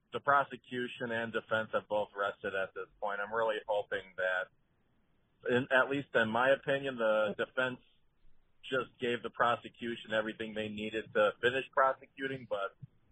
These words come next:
just takes one asshole to be a hung jury and let this guy off the hook, and I'm honestly fearing that we're gonna see him walk because one asshole decides to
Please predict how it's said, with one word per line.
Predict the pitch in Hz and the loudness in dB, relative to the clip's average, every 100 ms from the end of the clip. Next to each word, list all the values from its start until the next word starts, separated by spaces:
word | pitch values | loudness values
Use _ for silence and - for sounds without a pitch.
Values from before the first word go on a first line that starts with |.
| - _ _ _ - | -20 _ _ _ -6
just | 120 - | -4 2
takes | 120 107 | 0 0
one | 110 127 131 | 0 0 0
asshole | 123 120 120 - 120 120 - | -2 0 0 4 4 4 2
to | 104 | -4
be | 110 | -2
a | 107 | -4
hung | 110 113 110 | -2 -2 -2
jury | 104 107 110 107 | 0 2 2 0
and | 101 | -4
let | 104 - | -6 -6
this | 101 104 | -6 0
guy | 104 | 2
off | 104 101 - | 2 0 -2
the | 95 | -6
hook, | 104 104 - | -2 -4 -6
and | 98 98 _ _ _ _ _ _ _ _ | -14 -14 _ _ _ _ _ _ _ _
I'm | 104 113 | -2 2
honestly | 117 113 - 110 110 104 - | 4 2 -2 -8 -6 -8 -6
fearing | 107 107 101 101 | 0 0 0 0
that | 101 98 | 0 0
we're | 101 101 | 0 -2
gonna | 101 95 - | -4 -8 -10
see | 101 | -8
him | 101 95 | -6 -4
walk | 92 98 98 - | 2 2 2 -4
because | 95 101 92 | -6 -4 -2
one | 95 101 | -2 -2
asshole | 98 98 - 98 95 | 0 -4 -2 -2 -2
decides | 92 - 101 98 - 101 | -4 0 2 2 -4 -4
to | 95 92 | -2 -2